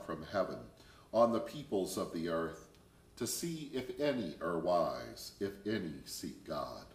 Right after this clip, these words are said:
All have left the right path, depraved every one. There is no good person left, no, not even one. Will the evildoers not understand?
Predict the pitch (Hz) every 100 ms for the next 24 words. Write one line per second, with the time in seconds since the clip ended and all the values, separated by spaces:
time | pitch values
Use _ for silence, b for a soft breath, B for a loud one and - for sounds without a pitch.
0 | - - B B B B - 104 113 113
1 | 117 98 113 107 - 85 87 82 76 -
2 | 80 78 - - 90 - 123 90 71 -
3 | - 95 - 76 82 76 71 67 - -
4 | B B B B 110 123 131 123 123 120
5 | 107 113 - 104 101 - 92 90 82 -
6 | - - - 107 110 107 101 113 110 -
7 | 113 104 87 80 80 - - - - -
8 | - - - - - - - - 127 135
9 | - - 135 123 117 117 110 104 92 -
10 | 104 104 - 95 85 82 - 90 78 76